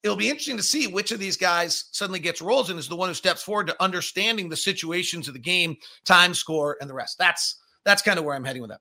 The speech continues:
All right, so media day notes and two forty. Which players have two forty? All coming up here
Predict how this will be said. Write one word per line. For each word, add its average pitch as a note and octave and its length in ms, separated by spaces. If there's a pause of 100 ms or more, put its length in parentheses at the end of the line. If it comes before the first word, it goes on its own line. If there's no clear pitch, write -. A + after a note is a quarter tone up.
All G#3 80
right, G3+ 100
so G3+ 100
media C4 320
day A#3 200
notes G#3+ 320
and E3+ 180
two C4 220
forty. A3 440 (360)
Which F#3 240
players F#3+ 400 (240)
have E3 220
two F#3 140
forty? D#3 240
All D#3+ 120
coming D#3+ 280
up C#3+ 120
here B2 220